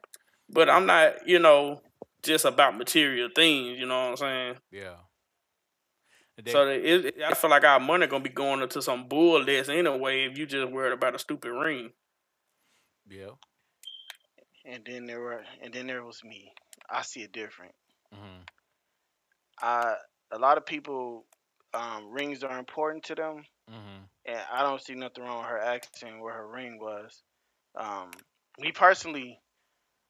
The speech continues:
Speaker 3: I wouldn't have paid no seventy K, um, before I married her anyway,
Speaker 2: I, I
Speaker 3: 'cause, you
Speaker 2: agree.
Speaker 3: know,
Speaker 2: Yeah, I
Speaker 3: you
Speaker 2: agree
Speaker 3: pay
Speaker 2: with that.
Speaker 3: seventy K, she, she don't marry you, now she's spending her money on the next nigga.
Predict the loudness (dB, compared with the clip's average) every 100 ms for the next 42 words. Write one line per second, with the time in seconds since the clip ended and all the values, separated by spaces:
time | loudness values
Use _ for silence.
0 | _ _ _ _ _ _ _ _ -4 0
1 | 0 0 -6 -6 -6 -6 -10 -10 -6 -6
2 | -8 -16 -8 -6 -6 -8 -14 _ _ _
3 | _ -12 -10 -10 -14 -16 -18 -10 -8 -6
4 | -6 -8 -8 -10 -12 -12 -14 -14 -14 -16
5 | -16 -20 -20 -18 -18 -18 -20 -20 -20 -20
6 | _ _ _ _ _ -20 -14 -6 -6 -2
7 | -4 -4 -10 -4 -2 -2 -4 -10 -14 -16
8 | -20 _ -20 _ _ _ -16 -14 -12 -12
9 | -6 -6 -4 -8 -12 -14 -16 -16 -16 -14
10 | -14 -14 -14 -14 -14 -14 -16 -12 -12 -12
11 | -16 -20 -20